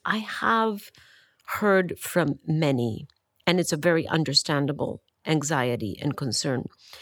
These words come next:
that they would want cop twenty-six to guarantee that we're on a path to one point five. And as we know from so many reports that have come out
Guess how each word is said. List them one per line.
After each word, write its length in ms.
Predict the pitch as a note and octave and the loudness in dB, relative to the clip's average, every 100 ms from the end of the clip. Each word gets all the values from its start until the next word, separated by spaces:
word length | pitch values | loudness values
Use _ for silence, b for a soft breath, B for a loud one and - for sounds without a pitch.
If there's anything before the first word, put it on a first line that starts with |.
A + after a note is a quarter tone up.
| B B | B B
that 140 | F#3+ F#3 | 0 4
they 80 | G3 | 4
would 180 | F3 | 2
want 400 | D#3 E3 D#3 D3 - | 0 2 2 0 -4
cop 240 | - C#3 - | -2 -2 0
twenty-six 680 | D#3+ D3 - - C#3+ - - | -4 -2 -2 -4 -4 -8 -6
to 100 | - | -4
guarantee 960 | F#3 G3 F3+ E3+ D3+ - G#3 D#3+ C3 - - | 0 2 4 2 0 -2 2 2 2 -4 -2
that 160 | D3+ | 0
we're 160 | B2+ D3+ | 2 0
on 180 | - C#3 | 0 0
a 60 | |
path 380 | C3+ C#3+ C#3 - - _ | -2 -4 -4 -4 -10 _
to 120 | - | -8
one 220 | C#3 B2 - | -4 -4 -4
point 300 | - G2 F#2+ | -6 -8 -6
five. 280 | F2+ E2+ - _ B B B B B - - | -6 -6 -8 _ B B B B B -6 2
And 380 | F3+ E3+ E3+ - - | 4 4 2 0 2
as 280 | F3 F#3 | 2 2
we 100 | E3+ | 2
know 260 | G3 E3 D3+ | 4 4 2
from 260 | D3+ D#3 D3 | -2 -2 -2
so 380 | - - F3+ | 0 4 4
many 280 | F3 E3 D#3 | 4 2 2
reports 500 | D#3 D#3 - F3 - | 0 -2 -2 -2 -2
that 160 | - - | -6 -4
have 180 | C#3+ - | -6 -6
come 200 | D3 - | -4 -2
out 320 | A#2+ - - | -2 -2 -8